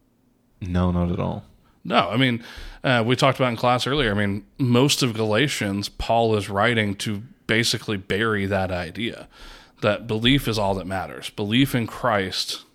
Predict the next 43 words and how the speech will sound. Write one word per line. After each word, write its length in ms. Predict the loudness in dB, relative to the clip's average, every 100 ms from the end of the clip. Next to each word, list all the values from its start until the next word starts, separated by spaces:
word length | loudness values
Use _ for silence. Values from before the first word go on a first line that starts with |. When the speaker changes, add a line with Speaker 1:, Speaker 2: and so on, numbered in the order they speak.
| _
Speaker 2:
should 300 | -8 -6 -2
be 140 | -2 -2
good 200 | -2 -2
enough. 600 | -2 -4 -6 -12 -16 -8
Circumcision 580 | -8 -6 -8 -6 -6
doesn't 260 | -4 -4 -4
matter, 300 | -4 -4 -4
all 160 | -4 -4
these 160 | -4 -6
other 240 | -6 -6
things. 640 | -8 -10 -10 -10 -14 -16 -18 -20 -20 -20 -20 _
Um, 240 | -2 -2 -2
so 120 | -6
holding 440 | -2 0 2 2
each 180 | 2 0
other 220 | -2 -2
to 120 | -2
this 480 | -4 -2 -2 -2 -6 -10 -20 -20 -20 -20 _ _ _ _ _ _ _ 0
ideal 800 | 2 0 -2 0 2 0 -4 -8 -14 -20 _ _ _ -6
is 140 | -4
just, 220 | -4 -4
isn't 400 | -2 -2 -6 -10
right. 420 | -8 -8 -12 -18 -20 -20 _ _ _ _ _
It's 360 | -6 -4 0 4
not 160 | 6
a 60 | 4
good 340 | 2 -2 0
place 340 | -2 -2 -2 -4
to 140 | -4
say 240 | -2 -2
that 160 | -2 -2
you 120 | -4
can 140 | -4 -6
agree 300 | -6 -10 -10
with, 260 | -10 -8
but 100 | -4
I 40 | -2
think 140 | -2
it's 80 | -2
a 40 |
natural 540 | -2 -2 -2 -6 -8 -10
place 520 | -6 -4 -4 -6 -8
of, 300 | -8 -12